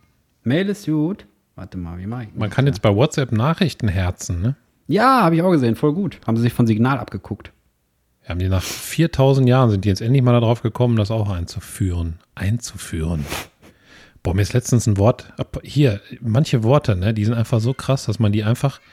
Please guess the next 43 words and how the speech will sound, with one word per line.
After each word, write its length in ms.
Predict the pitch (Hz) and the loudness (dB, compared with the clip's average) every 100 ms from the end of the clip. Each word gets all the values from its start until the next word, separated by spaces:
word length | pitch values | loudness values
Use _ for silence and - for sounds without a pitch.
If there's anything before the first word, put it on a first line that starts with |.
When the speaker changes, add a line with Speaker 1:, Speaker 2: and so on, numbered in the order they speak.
| _ - - - - | _ -20 -20 -10 0
Speaker 2:
in 120 | 113 | 2
seriösen 640 | 113 113 107 110 151 151 | 4 6 6 6 6 2
Umfeldern 760 | 127 143 165 - 131 127 120 113 | 2 2 2 2 2 4 4 2
benutzt 600 | 104 107 190 - - - _ _ _ _ _ - - 120 - | 4 4 2 -2 -14 -18 _ _ _ _ _ -20 -8 -8 0
und, 400 | 135 131 - 123 | 2 2 -2 0
und 140 | 113 | 0
sich 160 | 120 - | 2 2
nicht 200 | 180 - | 2 2
dabei 200 | 156 139 | 2 2
schämt 380 | - 151 156 165 | 2 0 0 0
oder 240 | 139 131 131 | 0 0 0
ekelt 320 | 147 - 135 | -2 2 2
oder 180 | 123 110 | 2 4
lacht. 380 | 117 170 - - - - - - _ | 4 2 -2 -18 -20 -20 -20 -20 _
Und 140 | 113 | -2
zwar 160 | - 127 | 0 2
bin 100 | 139 | 2
ich 80 | |
am 100 | 117 | 0
Auto 240 | 110 147 156 | 0 0 0
vorbeigelaufen 1400 | - 98 95 101 110 _ _ _ - 98 90 113 - 160 | 0 0 0 0 -4 _ _ _ -4 -2 0 0 -2 -2
und 100 | 123 | 0
dann 140 | 110 | 2
war 100 | 113 | 2
da 80 | 123 | 0
irgendwie 200 | 117 113 | 2 2
so 100 | 107 | 2
ein 80 | 98 | 0
Fleck. 460 | - 110 175 - _ _ _ _ _ _ _ | -2 -2 -2 -4 _ _ _ _ _ _ _
Und 60 | 120 | 0
dann 80 | |
Speaker 1:
Mhm. 40 | 104 | 4
Speaker 2:
sag 80 | 123 | 2
ich, 80 | - | 4
guck 120 | 165 | 4
mal, 100 | 139 | 6
da 100 | 107 | 4
ist 160 | 110 117 | 2 -2
ein 40 | |
Fleck 320 | - 131 165 | -2 -2 -2
am 160 | 101 101 | -2 -2
Kotflügel. 800 | - 156 175 - 92 90 139 | 2 2 0 -4 -2 -2 -2
<laughs> 40 | 127 | -4